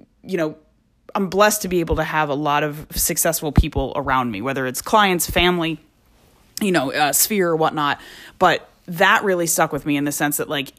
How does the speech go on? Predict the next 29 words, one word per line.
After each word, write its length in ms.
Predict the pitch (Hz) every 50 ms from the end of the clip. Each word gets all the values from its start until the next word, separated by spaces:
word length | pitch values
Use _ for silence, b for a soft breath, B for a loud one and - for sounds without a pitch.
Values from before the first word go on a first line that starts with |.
| _ _ _
no 120 | - 190 180
matter 420 | 185 190 196 180 175 170 165 165 - -
how 440 | 175 - - 220 220 220 220 233
much 340 | 220 214 196 190 180 - -
you 140 | 190 180 175
analyze 580 | - - - 175 180 170 170 160 160 156 151 156
a 40 |
decision, 540 | 143 151 151 - - 147 135 135 117 98 - B B B B B B
no 100 | - 175
matter 240 | 180 170 170 165 156
how 320 | 143 - - 202 208 214
much 260 | 208 202 190 170 - -
you 160 | 170 156 160
psycho, 720 | - - - - - 175 180 190 - 185 175 165 165 160 165 B B B B B B B B -
you 200 | 151 185 202 185
know, 100 | 160 151
dive 480 | 147 151 196 170 165 165 175 180 175
into 380 | 175 170 180 185 180 - - 170
all 160 | 165 185 180
the 100 | 170 175
numbers 400 | 175 175 180 175 170 175 165 160
and 80 | 170 170
everything, 380 | 165 160 160 156 160 156 156
at 80 | 151 151
the 100 | 170 175
end 140 | 185 190 196
of 40 | 190
the 60 | 202
day, 540 | 190 180 226 208 165 156 147 139 147 165